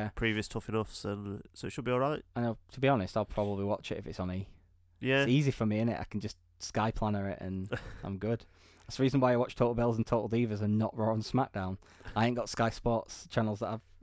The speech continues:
Speaker 2: W W E on.
Speaker 1: Cool. So I've got one final news point I wanna talk about before we get into TakeOver.
Speaker 2: Mm.
Speaker 1: Um, do you have anything else you wanna talk about?
Speaker 2: Nope. I haven't watched New Japan, the New Japan show from the other day.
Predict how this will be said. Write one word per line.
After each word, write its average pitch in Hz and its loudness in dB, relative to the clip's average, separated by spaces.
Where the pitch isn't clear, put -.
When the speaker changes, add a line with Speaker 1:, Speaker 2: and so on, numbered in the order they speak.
Speaker 2:
W 113 0
W 123 2
E 160 0
on. 135 -4
Speaker 1:
Cool. 113 4
So 139 6
I've 147 12
got 139 2
one 156 6
final 156 6
news 147 2
point 127 4
I - 2
wanna 123 2
talk 127 0
about 113 2
before 113 -4
we 113 2
get 113 -2
into 117 -2
TakeOver. 110 0
Speaker 2:
Mm. 110 4
Speaker 1:
Um, 107 -6
do 127 0
you - 6
have 127 4
anything 127 2
else 117 0
you 123 -2
wanna 117 -2
talk 110 -2
about? 104 0
Speaker 2:
Nope. 95 -2
I 104 -2
haven't 104 -4
watched - -8
New 90 -4
Japan, 92 0
the 101 -2
New 95 -4
Japan 92 -2
show 90 -4
from 95 -6
the 92 -2
other 92 -8
day. 87 -6